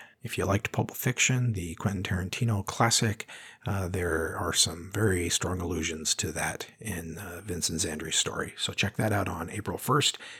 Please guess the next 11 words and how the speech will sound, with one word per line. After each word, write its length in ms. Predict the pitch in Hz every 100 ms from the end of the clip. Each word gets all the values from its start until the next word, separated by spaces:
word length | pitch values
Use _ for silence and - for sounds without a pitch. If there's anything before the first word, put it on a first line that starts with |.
| -
Meanwhile, 340 | 113 98 95
you 140 | 92 85
can 160 | 92
grab 360 | 90 87 85 85 - - -
Trey 180 | - 85
Barker's 500 | 82 90 - 80 -
Dusty 380 | 78 - -
and 100 | 80
Bent 320 | 76 80 76 - -
right 240 | 90 90
now. 240 | 101 143